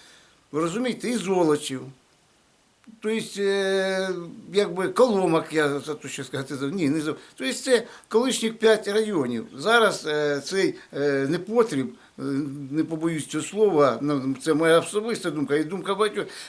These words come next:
вона, ця людина просто нічим не займається, просто розкраданням займається гуманітарки, як нам повідомляють.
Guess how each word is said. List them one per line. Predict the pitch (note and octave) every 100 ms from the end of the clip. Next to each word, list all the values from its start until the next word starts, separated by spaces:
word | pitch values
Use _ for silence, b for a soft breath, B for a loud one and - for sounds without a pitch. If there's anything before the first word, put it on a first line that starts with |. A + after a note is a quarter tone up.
| -
вона, | G#3 B3+ C4+ B3 A#3 B B B _ _ _ -
ця | A3+
людина | G#3+ A3+ B3 B3+ F#3+ D#3
просто | A#3+ C#4 - G#3
нічим | G3+ F#3
не |
займається, | F#3 D#3+ C4+
просто | C#4 - G#3 B B
розкраданням | E3 F3+ - F#3+ E3 D3+ C#3
займається | D#3 G3+ F3+ C3
гуманітарки, | C3 C3 C3 A#2 G#2 A#2+
як | B2 B2+
нам | A2
повідомляють. | A#2 A2+ G#2+ G#2 G2